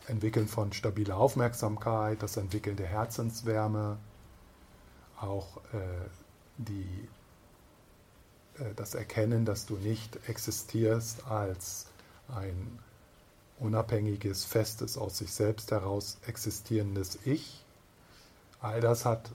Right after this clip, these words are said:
so eine Ursache-Wirkung. Du machst die Übungen, du machst die Methoden, du reflektierst und dann hast du eine Wirkung, eine Einsicht,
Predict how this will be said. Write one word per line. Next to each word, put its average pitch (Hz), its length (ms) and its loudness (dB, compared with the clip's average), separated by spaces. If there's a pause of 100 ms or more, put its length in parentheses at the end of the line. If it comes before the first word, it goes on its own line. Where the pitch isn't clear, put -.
so - 220 2
eine 107 220 0
Ursache-Wirkung. 113 1080 2 (300)
Du 101 80 -6
machst 101 380 -2
die 135 280 -4 (240)
Übungen, 127 540 2
du 107 80 0
machst 104 340 -2
die 131 60 -2
Methoden, 117 580 0
du 104 80 0
reflektierst 117 920 -4 (720)
und 107 120 -4
dann 98 140 -2
hast 107 220 0
du - 80 -4
eine 101 320 -4
Wirkung, 123 500 0 (560)
eine 98 220 -4
Einsicht, 131 640 0